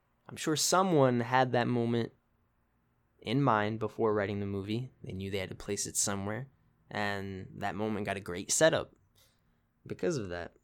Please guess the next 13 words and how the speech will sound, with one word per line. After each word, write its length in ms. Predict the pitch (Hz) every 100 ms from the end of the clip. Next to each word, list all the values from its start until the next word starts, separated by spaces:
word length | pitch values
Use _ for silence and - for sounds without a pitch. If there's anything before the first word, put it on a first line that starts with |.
| _ _ _ _ _ _ _ _ _ - _ _ _ _
And 200 | - 113
so, 220 | - 123 117
yeah, 240 | 165 214
definitely 580 | 117 117 135 123 127 120
need 280 | 120 117 -
to 540 | - 117 110 110 113 - _ _ _ _ _ -
understand 840 | 110 113 101 - 113 104 95 87 - _ - 170 -
things 240 | 104 98
like 200 | 98 95
that 200 | 101 95
in 80 | 98
order 220 | 98 95
to, 500 | 95 - 87 85 -